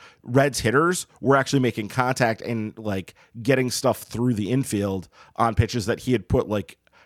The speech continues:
on the outside corner or even off the corner, and they were making contact like that. So it was kind of a frustrating,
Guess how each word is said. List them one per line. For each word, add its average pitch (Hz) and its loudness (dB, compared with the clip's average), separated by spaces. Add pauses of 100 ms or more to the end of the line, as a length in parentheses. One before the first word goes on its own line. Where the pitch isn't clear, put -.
(120)
on 131 4
the 120 -2
outside 113 2
corner 107 -4
or 101 0 (260)
even 110 -2
off 107 0
the 113 -6
corner, 92 -4 (260)
and 123 0
they 123 4
were 110 2
making 101 -2
contact 107 -2
like 87 -8
that. 80 -8
So 123 0
it 113 4
was 117 -2
kind 180 0
of 147 0
a 123 2
frustrating, 107 -2